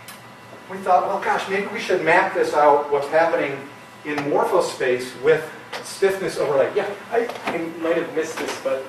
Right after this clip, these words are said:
Speaker 2: how is it that you're encoding E and L in the genome if that's a physical property of the,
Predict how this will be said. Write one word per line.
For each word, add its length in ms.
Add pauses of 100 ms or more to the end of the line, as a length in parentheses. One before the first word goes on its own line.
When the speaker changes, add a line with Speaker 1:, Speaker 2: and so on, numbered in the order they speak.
(160)
Speaker 2:
how 260
is 120
it 40
that 140
you're 180
encoding 500
E 100
and 100
L 220 (160)
in 120
the 80 (100)
genome 500 (220)
if 120
that's 180
a 60
physical 440
property 500
of 140
the, 80